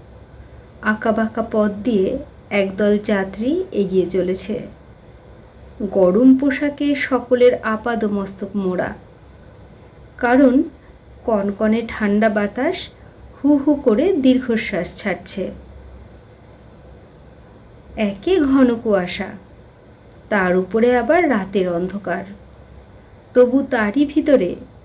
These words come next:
কোনো রকমে চোখ চালিয়ে দূরের সরাইখানার মিটমিটে আলো দেখে পথিকদের ক্লান্ত শীতার্ত মন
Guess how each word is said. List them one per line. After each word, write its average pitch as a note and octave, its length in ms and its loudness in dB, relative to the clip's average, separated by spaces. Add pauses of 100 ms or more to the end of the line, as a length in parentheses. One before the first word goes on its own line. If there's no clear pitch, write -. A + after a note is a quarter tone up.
(300)
কোনো D4 400 6
রকমে A#3 520 0 (100)
চোখ G#3+ 160 -2 (140)
চালিয়ে G#3 500 -2 (580)
দূরের G#3 360 4
সরাইখানার G#3 920 0
মিটমিটে A#3+ 640 -2
আলো G3+ 400 -2
দেখে C4 480 0 (580)
পথিকদের A3 720 -2
ক্লান্ত A3 600 2
শীতার্ত A3 680 -2
মন A3+ 360 2